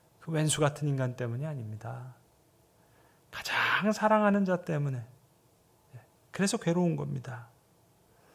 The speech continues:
그 어둠에서 빠져나올 수 없을 것 같고, 이제 데이브레이크 공동체에 돌아갈 수 없을 것 같기도 하고, 또 다른 곳에서도 다시는 일할 수 없을 것처럼 느껴졌습니다. 이 힘든 시기를 지나면서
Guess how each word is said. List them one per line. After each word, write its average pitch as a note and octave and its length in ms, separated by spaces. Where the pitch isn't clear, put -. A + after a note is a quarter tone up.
그 G3+ 140
어둠에서 E3+ 420
빠져나올 D#3 480
수 C#3+ 100
없을 B2+ 280
것 B2+ 120
같고, B2+ 600
이제 G#3 120
데이브레이크 D#3 580
공동체에 C3+ 520
돌아갈 B2+ 320
수 D#3 120
없을 C#3+ 240
것 C3+ 120
같기도 B2+ 420
하고, A2+ 200
또 A2+ 100
다른 D3+ 320
곳에서도 D#3+ 500
다시는 E3+ 360
일할 D3 180
수 D3 120
없을 C3 220
것처럼 C3 380
느껴졌습니다. A#2 880
이 D#3+ 80
힘든 D3+ 300
시기를 C#3 640
지나면서 A#2 800